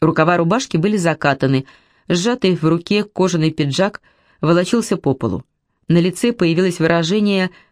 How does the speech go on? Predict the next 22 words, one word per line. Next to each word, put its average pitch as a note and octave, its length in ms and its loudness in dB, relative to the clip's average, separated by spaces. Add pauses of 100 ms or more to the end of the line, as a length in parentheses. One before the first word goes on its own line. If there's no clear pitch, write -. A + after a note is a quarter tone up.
предельной F3+ 500 2
собранности F3+ 640 0
и - 160 -2
серьёзности, C3+ 920 -2 (400)
которое D#3+ 440 2
она E3 140 0
видела D3+ 320 0
впервые. E3+ 560 -2 (600)
Иногда G#3 420 2
любовь A3+ 380 0
поныть E3 480 -2 (360)
добавляет E3 520 2
проблем. C3 500 0 (920)
Глядя D#3+ 320 2
в C#3+ 40 2
его D3+ 200 2
глаза, D#3 480 0 (520)
она A3+ 200 2
вспомнила A3+ 760 0 (340)
граффити G#3 600 0
шестидесятых G3 760 -2
годов. E3+ 480 -2